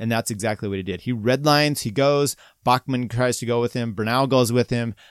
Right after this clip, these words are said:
Alaphilippe goes with him. They distance Geraint Thomas, who likes to ride kind of this, his own pace. He's got Wout Poelzler with him this time. Uh, he's got Kruijswijk.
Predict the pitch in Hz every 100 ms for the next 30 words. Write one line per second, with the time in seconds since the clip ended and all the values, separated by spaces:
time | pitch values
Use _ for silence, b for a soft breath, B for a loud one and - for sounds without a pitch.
0 | b - 127 123 - 135 139 131 113 113
1 | 117 120 113 113 104 101 147 - 151 120
2 | - - 123 - 190 220 160 147 - 127
3 | 120 120 - 123 107 107 120 107 135 127
4 | 117 107 - 139 131 139 135 151 160 -
5 | 110 117 98 101 101 - 160 165 156 160
6 | 156 160 147 160 151 151 B B B B
7 | B - 113 110 110 120 110 110 - 151
8 | 160 160 135 156 151 147 -